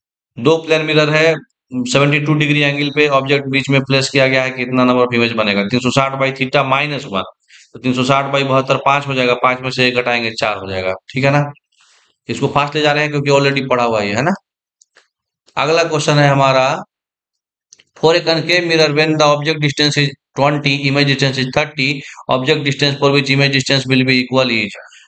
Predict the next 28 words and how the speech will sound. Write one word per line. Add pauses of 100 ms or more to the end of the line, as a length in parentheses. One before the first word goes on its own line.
(140)
कितना
ऑब्जेक्ट
डिस्टेंस
पे
इमेज
डिस्टेंस
इक्वल
होगा? (480)
तो
देखिए,
इसमें
सबसे
पहले
आपको
फोकल
लेंथ
निकालना
पड़ेगा, (580)
ठीक
है? (3250)
तो
forty
seven
equal
to,
पहले (400)
ये
mirror